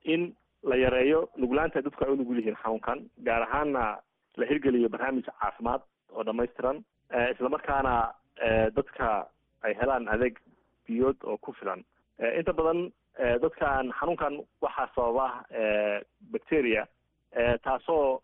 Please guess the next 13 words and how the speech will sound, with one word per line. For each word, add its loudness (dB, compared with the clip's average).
inta -4
badan 0
dadka -2
u 2
raacda 0
markay -4
wax -16
cunayaan 0
ama -6
biyaha -2
markay -4
cabayaan. -2
Marka -4